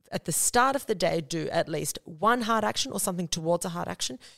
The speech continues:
You wanna do something that's urgent, imp-, like, actually urgent, and then you wanna do something that's got to do with your passion. And you're gonna do that,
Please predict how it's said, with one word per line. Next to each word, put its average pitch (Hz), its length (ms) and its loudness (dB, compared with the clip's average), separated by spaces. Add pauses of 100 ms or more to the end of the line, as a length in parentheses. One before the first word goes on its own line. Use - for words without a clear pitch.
You 190 100 0
wanna 175 180 4
do 160 100 0
something 214 400 0
that's 170 240 0
urgent, 190 480 0
imp-, - 240 -6
like, 147 240 -8
actually 135 480 -6
urgent, 147 400 -4 (380)
and 190 120 4
then 190 100 2
you 190 100 2
wanna 175 240 0
do 160 320 -2 (240)
something 165 440 -2
that's 151 200 -2
got - 160 -2
to 156 100 -4
do 156 100 -2
with 147 140 -4
your 147 100 2
passion. - 540 -4 (440)
And 156 100 -2
you're 156 100 2
gonna 170 180 2
do 165 280 0
that, 147 420 0